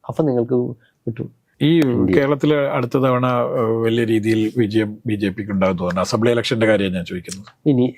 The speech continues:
Speaker 1: വരാൻ പോകുന്ന
Speaker 2: വരാൻ പോകുന്ന,
Speaker 1: ആ.
Speaker 2: കാരണം അധികം ദൂരമില്ല ഇനി.
Speaker 1: സ്വാഭാവികമായിട്ടും ചിട്ടയായ പ്രവർത്തനം. അടുത്ത നിയമസഭയിൽ ബി ജെ പി ഒരു വലിയ നിർണായക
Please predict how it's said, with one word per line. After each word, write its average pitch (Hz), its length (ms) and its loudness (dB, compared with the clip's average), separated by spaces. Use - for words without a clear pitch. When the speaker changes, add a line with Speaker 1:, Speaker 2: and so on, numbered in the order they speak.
Speaker 1:
വരാൻ 113 300 2
പോകുന്ന 104 220 2
Speaker 2:
വരാൻ 110 180 2
പോകുന്ന, 101 280 -2
Speaker 1:
ആ. 92 40 2
Speaker 2:
കാരണം 104 180 2
അധികം 123 200 2
ദൂരമില്ല 127 340 0
ഇനി. 87 140 -8
Speaker 1:
സ്വാഭാവികമായിട്ടും 110 760 0
ചിട്ടയായ 104 320 0
പ്രവർത്തനം. 101 540 -2
അടുത്ത 156 440 0
നിയമസഭയിൽ 95 600 0
ബി 107 180 4
ജെ 110 160 4
പി 110 200 -4
ഒരു 104 100 2
വലിയ 104 380 2
നിർണായക 98 540 0